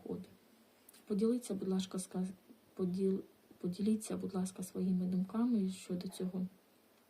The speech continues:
Чи бувають у вас такі ситуації, коли ви складаєте руки, коли ви зневірюєтесь самі з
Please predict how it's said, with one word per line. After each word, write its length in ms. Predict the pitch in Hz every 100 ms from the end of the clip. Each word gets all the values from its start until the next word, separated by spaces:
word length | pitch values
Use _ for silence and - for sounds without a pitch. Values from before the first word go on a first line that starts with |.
| _ _ - - - - - - -
Чи 140 | - 190
бувають 440 | 185 190 185 185
у 40 |
вас 140 | 185 185
такі 580 | - 185 190 185 185 190 185 - - _ -
ситуації, 640 | 196 185 190 214 - 190
коли 300 | - 185 190
ви 220 | 190 185 190 - - - _ _ -
складаєте 600 | - 180 180 180 180 185
руки, 400 | 190 - - 202 - - - - - -
коли 220 | 190 185
ви 120 | 185
зневірюєтесь 680 | 190 185 190 202 190 185 180
самі 320 | - 180
з 60 | 180